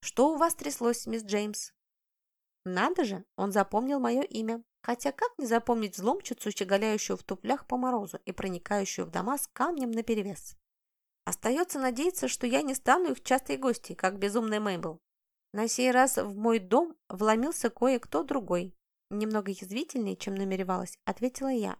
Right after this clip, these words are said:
обнимая себя руками. "Он все еще в доме?" насторожился Пламер, кладя левую руку на кобуру. "Да, она все еще в доме, и ради бога не хватайтесь за пистолет".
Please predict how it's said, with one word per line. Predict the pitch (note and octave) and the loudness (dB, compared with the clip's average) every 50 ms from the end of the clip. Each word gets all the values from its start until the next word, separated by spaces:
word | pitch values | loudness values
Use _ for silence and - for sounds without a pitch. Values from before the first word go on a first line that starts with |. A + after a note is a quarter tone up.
| _ _ | _ _
обнимая | - F#3+ F3+ F#3+ F#3 F3+ G#3+ B3 B3 | -2 -2 -2 -4 -4 -2 -2 -2 -4
себя | - - F#3 F#3+ G3+ G3+ | -4 -6 -4 -2 -2 -2
руками. | G3+ - - F#3 F3+ F3 F3 F3 - _ _ _ _ _ _ _ _ _ - | -4 -6 -8 -10 -10 -10 -12 -14 -18 _ _ _ _ _ _ _ _ _ 2
"Он | - G#3+ A#3+ | 4 4 4
все | A#3 - - A#3 | 2 2 2 4
еще | G#3+ G3+ - - F#3 | 4 4 2 -2 -2
в | E3+ | 0
доме?" | E3 F3 E3 F#3 B3 E4+ - _ _ _ _ | 2 2 2 2 -2 -6 -10 _ _ _ _
насторожился | - A#3 - - C4 B3+ C4 B3+ C4 B3+ - - B3 | -8 -8 -4 -2 0 2 2 2 2 0 -2 -4 -8
Пламер, | - - B3 A#3+ A#3 A#3+ A#3+ - - _ _ _ _ _ _ _ | -6 -4 -4 -4 -4 -6 -8 -10 -14 _ _ _ _ _ _ _
кладя | - - A#3 A#3 A#3 G#3 A3+ A3 | -4 0 0 2 2 2 2 2
левую | G#3+ A3 A3 G3+ G#3 G3 G3+ | 2 2 2 2 2 2 2
руку | A#3+ B3+ - C4 | 0 0 -2 -4
на | B3 A#3 | -4 -2
кобуру. | - - G#3 G#3 G#3+ F#3+ F#3 E3+ - _ _ _ _ _ _ _ _ _ _ _ _ _ | -4 -4 -4 -2 -4 -4 -4 -8 -12 _ _ _ _ _ _ _ _ _ _ _ _ _
"Да, | - G3 A3+ A3+ G#3 F#3 F#3 F3 _ _ _ _ _ _ _ _ _ _ _ | -4 4 6 6 6 6 4 -2 _ _ _ _ _ _ _ _ _ _ _
она | - F3+ F#3 G3 G#3 A#3 C4 | 4 4 4 6 4 4 4
все | B3+ - - A3+ G#3 | 2 0 2 4 4
еще | G3+ G#3 - - G#3 | 4 4 2 -2 -2
в | G3+ | -2
доме, | F#3 F#3 F3+ F3 E3+ E3+ - - - _ | 0 0 0 0 -2 -6 -10 -12 -16 _
и | - G3 | -2 0
ради | F#3+ G3 G3 F#3+ G3 G#3 | 0 2 0 0 0 -2
бога | F#3+ G3 G#3 G3 - F#3+ | 0 0 0 0 -2 -4
не | F#3 F#3 | -6 -6
хватайтесь | - - - F#3 - B3+ C#4+ - B3 A3 | -2 -2 -2 0 0 -2 -2 -2 -6 -8
за | G3+ F#3 F3+ F#3+ G3+ | -8 -8 -8 -8 -4
пистолет". | - A#3 A3+ - - - G#3 F#3+ F3+ D#3+ - - | -2 -4 -4 -2 -2 -2 -2 -2 -2 -6 -8 -14